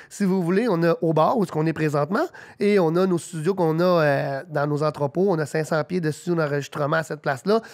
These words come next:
qu'on veut modifier, qu'on veut, euh, rendre plus pratique. Et tout ça coûte énormément de, d'argent.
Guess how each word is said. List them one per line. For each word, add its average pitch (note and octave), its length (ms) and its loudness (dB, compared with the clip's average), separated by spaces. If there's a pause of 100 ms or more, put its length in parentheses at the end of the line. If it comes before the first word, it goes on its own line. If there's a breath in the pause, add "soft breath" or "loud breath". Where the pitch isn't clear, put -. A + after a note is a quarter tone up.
(200 loud breath)
qu'on D3 240 0
veut F#3+ 160 0
modifier, G3+ 600 0
qu'on D#3+ 180 0
veut, F3 380 2
euh, D#3+ 140 4
rendre F3 280 0
plus F#3+ 220 -4
pratique. E3+ 540 -4 (1000)
Et D#3+ 60 -2
tout - 120 -10
ça A3 120 2
coûte G#3 320 -2
énormément F#3 560 2
de, D3 200 0
d'argent. C#3 480 -2